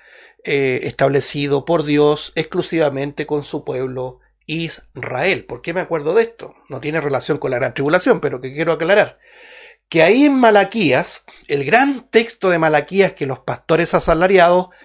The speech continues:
usan y mal usan para poder primero enseñar mal a sus ovejas y poder presionarlas, cuando dice, "Vosotros todos me habéis robado". Entonces, claro, la gente que no conoce la Escritura,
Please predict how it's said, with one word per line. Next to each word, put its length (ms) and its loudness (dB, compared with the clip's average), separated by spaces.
usan 680 2
y 140 -4
mal 240 4
usan 540 0
para 260 0
poder 460 0
primero 320 2
enseñar 420 0
mal 280 4
a 40 -2
sus 220 -8
ovejas 720 -2
y 140 -12
poder 320 -4
presionarlas, 920 0
cuando 300 -6
dice, 500 -4
"Vosotros 680 -2
todos 480 6
me 120 6
habéis 260 6
robado". 680 4
Entonces, 300 -16
claro, 260 -2
la 100 -10
gente 480 -10
que 140 -6
no 140 -8
conoce 360 -2
la 100 0
Escritura, 640 2